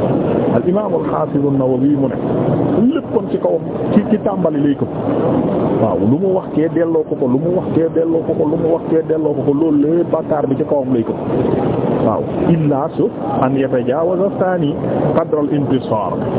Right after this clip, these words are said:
Ba mu des bu dee waa ji, ñaareel bi mooy ki ñu tooñ, dafa dépassé nag bor mu fayu. Fayootul mooy comme ni ñu wax léegi, misaal yi ñu joxe léegi. Mu ne wala xilaafa, te amul wuute ci borom xam-xam yi fii jawaaz yi, mooy fayu. Ñu def la lu dul noonu,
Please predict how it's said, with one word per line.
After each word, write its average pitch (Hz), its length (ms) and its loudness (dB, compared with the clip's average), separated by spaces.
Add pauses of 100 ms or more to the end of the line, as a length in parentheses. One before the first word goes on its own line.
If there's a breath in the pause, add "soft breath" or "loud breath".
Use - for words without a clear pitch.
(640)
Ba 214 320 0
mu 208 160 0
des 185 160 0 (120)
bu 139 100 2
dee 156 120 2
waa 151 260 0
ji, 156 140 0 (460)
ñaareel 143 380 0
bi 120 160 0
mooy 120 220 0
ki 127 100 -2
ñu 131 160 2
tooñ, 160 180 0 (200)
dafa 131 220 0
dépassé 139 480 0
nag 151 220 0
bor 127 160 2
mu 135 120 2
fayu. 151 240 0 (680)
Fayootul 139 480 0
mooy 127 200 0
comme 127 180 -2
ni 143 80 0
ñu 190 60 -2
wax 185 160 -2
léegi, 135 200 0
misaal 135 360 0
yi 131 80 0
ñu 127 40 -2
joxe 123 240 0
léegi. 110 240 -2 (640)
Mu 170 100 2
ne 208 80 0
wala 208 380 0
xilaafa, 160 360 0
te 156 60 0
amul 190 320 0
wuute 170 220 2
ci - 80 -2
borom 156 320 0
xam-xam 135 320 0
yi 139 120 2
fii 165 180 0
jawaaz 117 340 2
yi, 92 160 2
mooy 156 220 4
fayu. 160 240 0 (760)
Ñu 139 80 4
def 151 200 0
la 190 80 2
lu 185 100 0
dul 156 180 2
noonu, 151 200 0